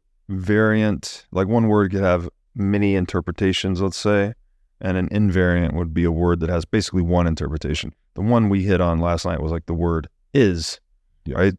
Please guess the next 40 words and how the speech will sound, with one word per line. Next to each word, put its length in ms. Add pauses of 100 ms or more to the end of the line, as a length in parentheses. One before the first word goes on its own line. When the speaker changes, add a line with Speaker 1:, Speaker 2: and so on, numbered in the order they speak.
Speaker 1:
It's, 300
it's 160
just 240
this 180
word 400
of 120
equivalency, 1080
Speaker 2:
Mm-hmm. 100
Speaker 1:
right? 140
When 120
you 80
Speaker 2:
Mm-hmm. 140
Speaker 1:
say 240 (840)
Bitcoin 500
is 360 (100)
justice, 720 (100)
you 140
know, 180
Bitcoin 460
is 240
time, 520
Bitcoin 300
is 160
energy, 440
like, 160 (640)
you 120
could 120
see 280
us, 320
and 260
we'll 260
probably 220
get 100
into 140
Bitcoin 340
later, 260
if 200 (600)
wrestling 720
with 180
this 320